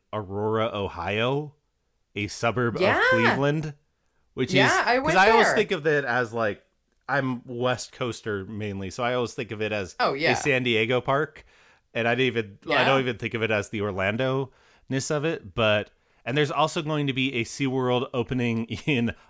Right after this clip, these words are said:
Speaker 1: Abu Dhabi next year. The United
Speaker 2: Oof,
Speaker 1: Arab Emirates.
Speaker 2: no.
Speaker 1: That's a bad idea.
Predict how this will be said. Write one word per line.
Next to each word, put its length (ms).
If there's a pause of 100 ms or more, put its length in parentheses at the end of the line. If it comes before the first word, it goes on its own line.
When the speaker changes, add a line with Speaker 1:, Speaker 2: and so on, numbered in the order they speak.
(120)
Speaker 1:
Abu 320
Dhabi 640 (260)
next 440
year. 280 (480)
The 80
United 420
Speaker 2:
Oof, 60
Speaker 1:
Arab 240
Emirates. 480
Speaker 2:
no. 100
Speaker 1:
That's 340
a 460
bad 340
idea. 560